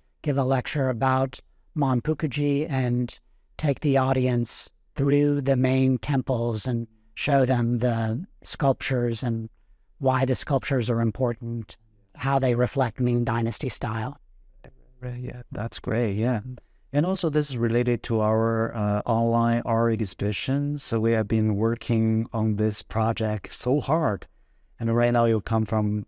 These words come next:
Speaker 2: come back from Japan, and I know there's going to be a major update, right?
Speaker 1: Yes.
Speaker 2: So s-,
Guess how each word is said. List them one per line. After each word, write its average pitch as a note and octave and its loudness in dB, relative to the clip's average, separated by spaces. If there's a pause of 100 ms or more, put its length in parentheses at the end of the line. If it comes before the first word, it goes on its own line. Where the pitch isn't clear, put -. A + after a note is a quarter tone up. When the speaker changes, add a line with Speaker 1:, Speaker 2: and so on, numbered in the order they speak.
(140)
Speaker 2:
come A2+ 0
back A#2 0
from G2+ 0
Japan, G#2 0
and A#2 0
I A2+ 2
know A2+ 4
there's G#2+ -2
going G#2+ 2
to G#2+ -4
be G#2 0
a G2+ 0
major G#2+ 0
update, - -6 (180)
right? G#2 -2 (120)
Speaker 1:
Yes. A#2 -2
Speaker 2:
So A2 0
s-, A2 -4